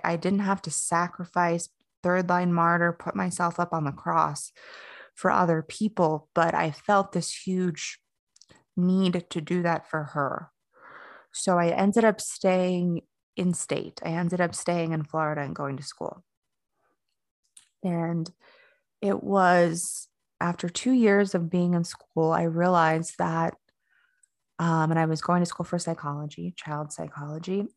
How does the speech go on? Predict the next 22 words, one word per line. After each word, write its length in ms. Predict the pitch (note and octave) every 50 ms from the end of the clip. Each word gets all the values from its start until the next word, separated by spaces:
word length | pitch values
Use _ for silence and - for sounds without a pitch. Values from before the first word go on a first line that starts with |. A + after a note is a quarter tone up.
| _ -
I 300 | - E3 D#3+ D#3+ E3 E3
did 260 | D#3+ D3+ - E3+ E3+ E3
not 580 | E3 E3 E3 E3+ F3 F3+ - - _ - - - _ _ _ _ _ - _ _ _ _ - _ _ _ _ _ _ _ _ _ _ _ _ _ -
want 440 | E3 D#3 D#3 D#3+ F3+ G3 G3+ - -
to 80 | F#3+
go 240 | F3+ F3 E3+ F3 F3
through 280 | F3 - F3+ F#3 F3+ E3
a 60 | D#3+
whole 240 | D#3+ E3 E3 E3 D3+
seven 460 | - - E3+ E3 D#3+ E3 E3+ E3+ E3
plus 360 | - - E3 D#3+ D3+ - -
year 160 | E3 D#3+ D#3
process 600 | - - - D#3 D3+ D#3 D#3 - D#3+ D#3 D3 -
of 220 | D#3 D#3+ E3+ E3+ -
this. 440 | - - - - - - - - - _ -
And 680 | - F3 F3 E3+ E3 D#3+ D#3+ D#3+ D#3+ E3 E3 - G3 - _ _ _ _ _ - - - - - - - - _
I 100 | - E3
had 280 | E3+ D3 D#3+ F3 F3+ F3+
a 60 | F3
lot 300 | E3+ E3+ E3 E3+ F3 F#3
of 200 | F3+ F3 - _
people, 720 | - - G3 G3 G3 - F#3 E3+ E3 D#3+ D#3 D3+ E3+ -